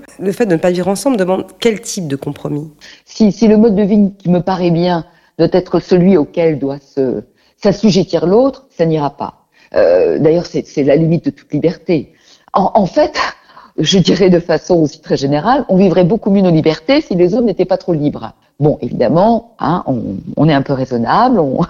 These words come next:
Speaker 2: <laughs> Donc, ça va être ça qui va être exigeant, peut-être délicat, quelquefois difficile. Qu'est-ce qu'on a, attend, qu'est-ce qu'on entend dans cette façon de vivre ?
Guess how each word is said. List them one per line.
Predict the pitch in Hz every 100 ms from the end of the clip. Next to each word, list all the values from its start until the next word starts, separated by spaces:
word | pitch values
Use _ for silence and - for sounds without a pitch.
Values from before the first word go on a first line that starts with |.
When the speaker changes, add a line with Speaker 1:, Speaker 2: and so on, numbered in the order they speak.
| -
Speaker 2:
<laughs> | _ -
Donc, | 277
ça | 262 226
va | 214
être | 214 _ _ _
ça | - 302 294
qui | 214
va | 185
être | 190 - - -
exigeant, | - 185 185 208 190 220 277 -
peut-être | 196 196 190 185
délicat, | 165 180 180 202 180 226 330 -
quelquefois | 185 175 180
difficile. | 156 160 165 - 233 277 285 _ _
Qu'est-ce | 247 240
qu'on | 208 190
a, | 180 - 185
attend, | 185 180 185 180
qu'est-ce | 233 220
qu'on | 226
entend | 202 196 196 185
dans | 165
cette | 147 -
façon | 147 - 151
de | 143
vivre ? | 190 262 311 165